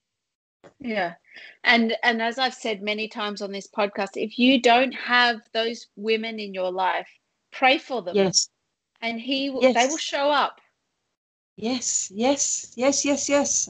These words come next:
Speaker 2: So many people who come to prayer group, that's what they say. They were, they didn't know they were praying for that even.
Speaker 1: Yeah.
Speaker 2: And they said, "I don't know how I ended up here, but I'm here," you know?
Speaker 1: Yeah.
Speaker 2: You know, we, you, you need it. Pray, pray. God knows what you want,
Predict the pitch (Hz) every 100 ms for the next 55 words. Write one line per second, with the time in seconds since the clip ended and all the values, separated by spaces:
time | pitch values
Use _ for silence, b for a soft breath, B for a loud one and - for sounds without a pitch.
0 | - - 359 392 370 311 - 226 208 196
1 | 202 208 202 - 196 175 170 165 - _
2 | _ B B B B _ _ _ 202 190
3 | 320 - 269 285 247 294 247 254 247 -
4 | - 294 285 330 285 247 247 240 247 262
5 | 254 240 247 277 - 196 170 170 190 226
6 | - _ _ 233 233 220 311 349 339 285
7 | 440 - _ 247 226 226 226 220 196 196
8 | - 196 208 190 - 214 226 247 247 254
9 | 214 180 - _ _ 233 262 254 277 320
10 | 330 _ _ _ _ _ - 196 175 190
11 | - - _ _ _ 277 285 233 262 277
12 | 269 294 302 269 311 294 285 381 381 415
13 | 247 220 - 359 370 208 - 381 320 226
14 | - 330 214 220 214 202 190 175 175 220
15 | 226 -